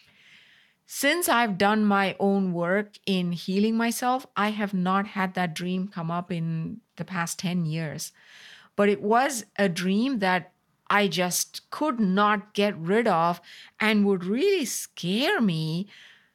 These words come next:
even well into my early thirties, right? It was terrifying.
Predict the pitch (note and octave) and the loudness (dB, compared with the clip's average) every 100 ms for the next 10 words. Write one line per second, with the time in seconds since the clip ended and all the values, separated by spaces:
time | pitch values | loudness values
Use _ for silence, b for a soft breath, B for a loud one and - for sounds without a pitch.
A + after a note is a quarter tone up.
0 | B _ _ _ _ _ _ - B3 C#4+ | B _ _ _ _ _ _ -4 0 2
1 | D#4+ E4 D#4 D4 A3 A3+ C4 C4+ C4+ C#4 | 2 2 0 -2 0 2 2 0 0 -2
2 | - C4 C4 C4 C4 C4 A#3+ B3+ B3 A3 | 0 0 0 0 0 0 0 0 0 0
3 | B3 D4+ D4 G#3+ F#4+ G4 - - - _ | 0 -2 -2 0 0 0 -4 -8 -10 _
4 | _ _ _ _ _ _ _ _ _ F#3+ | _ _ _ _ _ _ _ _ _ -4
5 | G3 C#4 - - - - - - A#3 - | -4 -4 -10 -20 -20 -20 -12 -6 -4 -2
6 | C4 A4 A3 C#3+ G#3 | -2 -2 -4 -8 -10